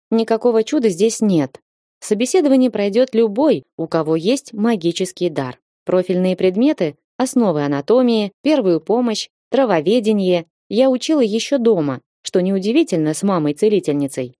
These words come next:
Да я атлас человеческих костей рассматривала чаще, чем картинки в книге сказок. А когда подросла, больше бывала в бесплатной лечебнице, чем в гостях у сверстниц и в салонах столичных модниц. Этикет,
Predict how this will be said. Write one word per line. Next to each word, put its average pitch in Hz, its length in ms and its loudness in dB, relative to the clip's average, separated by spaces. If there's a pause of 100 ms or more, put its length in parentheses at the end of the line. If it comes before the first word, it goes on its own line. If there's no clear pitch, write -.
(180)
Да 175 120 0
я 175 360 0 (140)
атлас 214 380 -2
человеческих 185 680 -2
костей 185 480 -2
рассматривала 190 800 0
чаще, 240 560 0
чем 233 240 -2
картинки 214 600 0
в - 60 -16
книге 220 360 0
сказок. 208 560 -4 (220)
А 196 80 -2
когда 269 280 2
подросла, 220 640 0
больше 254 440 0
бывала 185 520 0
в 180 60 -6
бесплатной 254 520 -2
лечебнице, 185 840 -2
чем 175 220 -2
в 160 60 -6
гостях 165 500 -2
у 185 40 -6
сверстниц 185 720 -2
и 196 80 -2
в - 40 -4
салонах 185 500 0
столичных 170 640 -4
модниц. 135 540 -4 (420)
Этикет, 180 540 -2